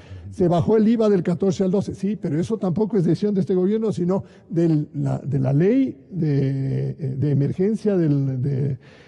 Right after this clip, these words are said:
de Manabí, del terremoto de Manabí, de tal manera que no fueron decisiones de, de este gobierno.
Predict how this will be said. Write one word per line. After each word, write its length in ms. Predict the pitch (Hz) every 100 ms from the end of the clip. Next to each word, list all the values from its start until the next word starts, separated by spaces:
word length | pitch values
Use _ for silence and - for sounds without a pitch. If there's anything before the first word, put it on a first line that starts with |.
| -
de 160 | - 135
Manabí, 420 | 147 147 185 190
del 200 | 151 123
terremoto 440 | 135 123 156 170 170
de 80 | 175
Manabí, 260 | 185 226
de 100 | 214
tal 160 | - 190
manera 300 | 190 214 202
que 100 | 151
no 140 | 175
fueron 260 | - 214 208
decisiones 680 | 180 185 - 185 220 202
de, 220 | 180 147 139
de 180 | 147
este 220 | 160 - 143
gobierno. 460 | 139 190 196 -